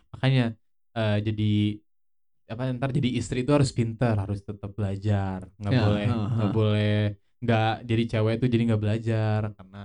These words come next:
Speaker 1: ntar tinggal nikah dan lain-lain. Tapi harus jadi
Speaker 2: Patriarkis ya?
Speaker 1: pinter. Karena nanti anak tuh nurunnya dari ibu. Ya, ya, ya. Itu gua, gua ngerasa itu ucapan
Speaker 2: <laughs>
Speaker 1: patriarkis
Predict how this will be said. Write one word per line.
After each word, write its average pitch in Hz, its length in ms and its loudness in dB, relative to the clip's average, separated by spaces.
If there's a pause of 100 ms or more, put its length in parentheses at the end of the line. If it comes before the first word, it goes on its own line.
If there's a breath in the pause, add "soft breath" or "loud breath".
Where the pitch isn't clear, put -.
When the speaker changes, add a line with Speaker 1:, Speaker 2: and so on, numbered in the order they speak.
(100)
Speaker 1:
ntar 101 220 -12
tinggal 104 260 -4
nikah 98 320 -4
dan 101 140 2
lain-lain. 98 720 0
Tapi - 100 -20
harus 127 140 -6
jadi - 0 - (240)
Speaker 2:
Patriarkis 131 160 -2
ya? - 100 -4
Speaker 1:
pinter. 92 300 -8 (340)
Karena 110 380 -4 (100)
nanti 117 280 -2
anak 117 340 -2
tuh 160 240 2
nurunnya 123 400 2
dari 131 160 4
ibu. 127 440 4
Ya, 120 200 -2
ya, 123 100 -6
ya. 120 180 -2 (140)
Itu 135 560 4
gua, 139 320 2
gua 135 220 2
ngerasa 160 320 4
itu 170 100 4
ucapan 160 540 4 (440 loud breath)
Speaker 2:
<laughs> - 440 -20
Speaker 1:
patriarkis 139 760 4